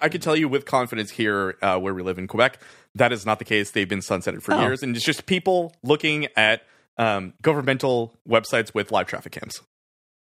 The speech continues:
Speaker 2: I did notice the other day, speaking of helicopters, many helicopters flying around.
Speaker 1: Were they black?
Speaker 2: Some were black. And I don't know. I noticed them while I was on the train. I,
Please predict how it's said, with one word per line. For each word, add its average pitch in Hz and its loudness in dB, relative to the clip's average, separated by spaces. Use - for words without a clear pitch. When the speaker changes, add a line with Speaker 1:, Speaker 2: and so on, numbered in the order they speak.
Speaker 2:
I 139 6
did 175 0
notice 180 0
the 143 0
other 127 0
day, 104 0
speaking 95 -8
of 92 -8
helicopters, 92 -6
many 202 0
helicopters 117 -2
flying 113 2
around. 110 0
Speaker 1:
Were 156 4
they 151 4
black? 123 0
Speaker 2:
Some 127 2
were 180 2
black. 127 -4
And 120 2
I 143 2
don't 247 0
know. 320 0
I 151 0
noticed 147 0
them 151 0
while 147 2
I 143 2
was 139 0
on 135 0
the 127 -4
train. 151 -2
I, 113 0